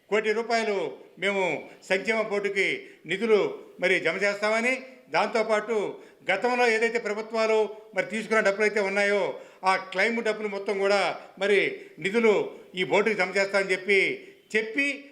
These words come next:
నమ్మించి ఓట్లు వేయించుకొని ఇవాళ గద్దెకెక్కారు. గద్దెకెక్కి ఇరవై నెలలు దాటినప్పటికీ కూడా ఇంతవరకు ఈ సంక్షేమ బోర్డు ఊసే ఎత్తకపోవటం అత్యంత దుర్మార్గమైతే, ఈ సంక్షేమ బోర్డు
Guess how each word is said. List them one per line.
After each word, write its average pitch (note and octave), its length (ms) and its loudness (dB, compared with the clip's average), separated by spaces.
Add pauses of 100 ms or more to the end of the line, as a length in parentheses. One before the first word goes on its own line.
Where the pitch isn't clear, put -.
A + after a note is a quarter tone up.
(120)
నమ్మించి A#3 760 -2 (180)
ఓట్లు G#3+ 280 0
వేయించుకొని G#3 520 0 (320)
ఇవాళ F3 180 -2
గద్దెకెక్కారు. G#3+ 840 0 (380)
గద్దెకెక్కి B3+ 800 -2 (140)
ఇరవై A3 240 2
నెలలు A#3 200 -2
దాటినప్పటికీ G#3+ 540 0
కూడా F3 360 0 (320)
ఇంతవరకు A3+ 720 0 (220)
ఈ A3 120 0
సంక్షేమ A3+ 460 -2
బోర్డు G#3+ 520 0 (240)
ఊసే A3+ 300 0
ఎత్తకపోవటం G3+ 680 -4 (320)
అత్యంత A#3 420 -2
దుర్మార్గమైతే, G#3 1000 -2 (200)
ఈ A3 120 -4
సంక్షేమ A#3 440 0
బోర్డు A#3+ 580 0